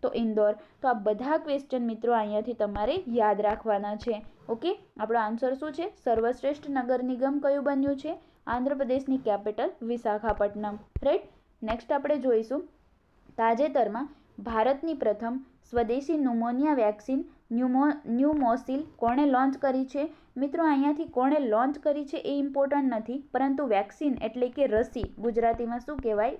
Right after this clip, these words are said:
રસી. ઓકે? તો આ કો-, કઈ રસી છે, એનું નામ શું છે, એ મહત્વનું છે. તો આ તમારે યાદ રાખવાનું છે. કોણે લોન્ચ કરી છે? તો ડૉક્ટર હર્ષવર્ધને. ડૉક્ટર હર્ષવર્ધન કોણ છે? તો આપણા કેન્દ્રીય સ્વાસ્થ્ય મંત્રી છે ડૉક્ટર હર્ષવર્ધન.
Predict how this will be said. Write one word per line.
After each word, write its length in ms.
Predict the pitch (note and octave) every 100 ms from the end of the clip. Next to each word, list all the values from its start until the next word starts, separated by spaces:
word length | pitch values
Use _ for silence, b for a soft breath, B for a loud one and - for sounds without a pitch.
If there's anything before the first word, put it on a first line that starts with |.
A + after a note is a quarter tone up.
| A3
રસી. 460 | G#3+ G#3+ G#3 - -
ઓકે? 320 | B3 E4 G4+ B B B -
તો 60 |
આ 200 | - A#3+
કો-, 320 | C#4+ B3+ - - -
કઈ 220 | C4+ D#4+
રસી 380 | B3 A#3 C4+ C#4
છે, 240 | C4+ G3 -
એનું 220 | B3+ D4
નામ 320 | A3 A#3 C#4
શું 260 | C4+ A3+ G#3+
છે, 260 | C4 C#4+ -
એ 280 | C4+ D4 -
મહત્વનું 600 | A#3 C4 C4 G#3 G3+ G#3
છે. 280 | G#3 A3 A3 B B
તો 80 | -
આ 100 | A#3
તમારે 380 | A#3 A3+ G3+ A#3
યાદ 280 | C#4+ G#3 G3
રાખવાનું 520 | G#3 G#3 G#3+ G#3 G#3
છે. 260 | G#3+ G#3+ B B -
કોણે 260 | A#3+ C4+
લોન્ચ 300 | D4 C4+ C#4
કરી 260 | C#4 C4+ C4
છે? 300 | C4 D4 E4+ -
તો 80 | A#3+
ડૉક્ટર 500 | G#3+ G3+ G#3 D4 D#4+
હર્ષવર્ધને. 840 | B3 A3+ A3+ G3+ G3 G#3 G3 G#3 b b b A3+
ડૉક્ટર 340 | A#3+ A#3+ C4
હર્ષવર્ધન 680 | A#3 A#3 C4 C4+ C4 C#4+ C4+
કોણ 260 | C#4 C4+
છે? 260 | C4+ D4 - B B
તો 60 | B3+
આપણા 240 | A3+ A#3+
કેન્દ્રીય 540 | C#4 C4+ A3 A3 B3+ D4+
સ્વાસ્થ્ય 520 | D#4 A3 A3 - D4
મંત્રી 400 | C4 G#3+ G3+ A3
છે 200 | B3 D#4
ડૉક્ટર 500 | A3 G#3+ A3 D4 C#4
હર્ષવર્ધન. 680 | - E4 C4+ A3 G3+ A3+